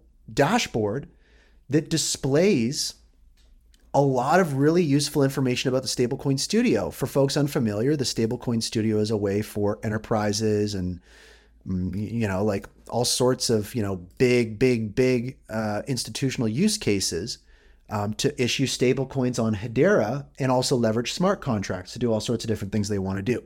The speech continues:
So naturally, the Hedera community goes like, "Well,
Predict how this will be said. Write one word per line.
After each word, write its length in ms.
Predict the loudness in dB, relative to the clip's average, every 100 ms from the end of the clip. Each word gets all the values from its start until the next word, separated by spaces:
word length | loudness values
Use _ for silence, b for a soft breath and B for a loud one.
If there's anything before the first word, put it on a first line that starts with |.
| -12 B B B B
So 180 | 0 0
naturally, 600 | 2 2 2 2 2 2
the 100 | 0
Hedera 400 | 0 0 0 -2
community 320 | -4 -4 -2
goes 360 | -2 -4 -4
like, 360 | -4 -2 -4 -2
"Well, 520 | 4 6 6 4 -4